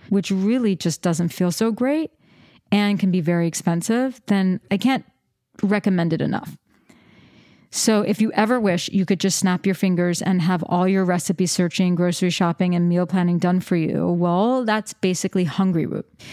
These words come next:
You'll never think about what's for dinner or breakfast or lunch, by the way, again.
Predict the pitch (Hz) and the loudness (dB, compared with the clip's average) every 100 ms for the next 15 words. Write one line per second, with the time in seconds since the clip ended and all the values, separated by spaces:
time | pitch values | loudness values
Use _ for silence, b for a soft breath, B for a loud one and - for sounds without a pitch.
0 | B B B 185 196 202 208 214 226 233 | B B B 0 2 2 2 0 0 0
1 | 247 254 247 - _ _ _ _ - - | 0 0 -2 -6 _ _ _ _ -20 -6
2 | - 226 - 170 190 180 - 180 180 - | -2 -2 -2 -2 0 0 0 0 -2 -2
3 | 226 190 185 170 175 196 - _ _ - | -4 0 0 0 0 -2 -6 _ _ -4
4 | 185 175 202 - 196 196 180 180 196 - | -2 0 0 0 -2 0 0 0 -2 -4
5 | 135 139 139 139 85 214 - _ _ 208 | -4 -2 -4 -4 -4 -6 -8 _ _ -2
6 | 190 226 226 - | 0 0 -2 -6